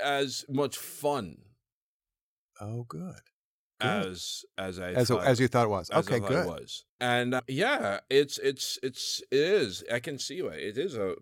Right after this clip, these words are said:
Speaker 1: it is a kind of a foundational work of
Speaker 2: And in
Speaker 1: American
Speaker 2: ways
Speaker 1: literature.
Speaker 2: you didn't, in,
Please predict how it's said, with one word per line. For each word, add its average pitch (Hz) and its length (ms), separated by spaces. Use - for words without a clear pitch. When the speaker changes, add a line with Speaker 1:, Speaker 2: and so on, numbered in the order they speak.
Speaker 1:
it 117 100
is 139 280
a 110 60
kind 110 220
of 98 80
a 98 80
foundational 95 680
work 85 100
of 139 60
Speaker 2:
And 131 180
in - 20
Speaker 1:
American 139 240
Speaker 2:
ways 147 140
Speaker 1:
literature. 147 100
Speaker 2:
you 135 60
didn't, 135 340
in, 127 160